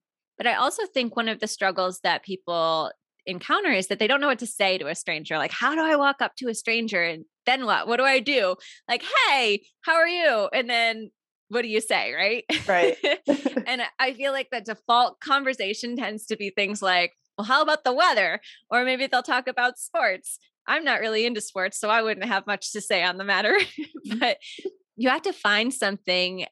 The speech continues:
Speaker 1: whether it's some kind of common ground, maybe you talk a little bit about how the event is going, or you ask them a question about their position at the company that they're representing. But maybe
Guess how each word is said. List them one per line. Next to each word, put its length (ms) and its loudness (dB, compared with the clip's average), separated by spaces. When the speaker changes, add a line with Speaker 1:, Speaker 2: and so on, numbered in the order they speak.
Speaker 1:
whether 260 2
it's 180 0
some 140 -10
kind 180 -6
of 80 -12
common 320 -4
ground, 540 2
maybe 200 -6
you 120 -4
talk 240 -2
a 60 -10
little 200 -2
bit 160 -2
about 280 0
how 260 0
the 140 -8
event 360 -4
is 220 -8
going, 540 0
or 140 0
you 120 2
ask 300 -2
them 140 -10
a 60 -12
question 440 -4
about 540 2
their 580 0
position 420 -4
at 140 -6
the 60 -8
company 480 -2
that 180 -4
they're 180 2
representing. 840 -2
But 240 2
maybe 240 -2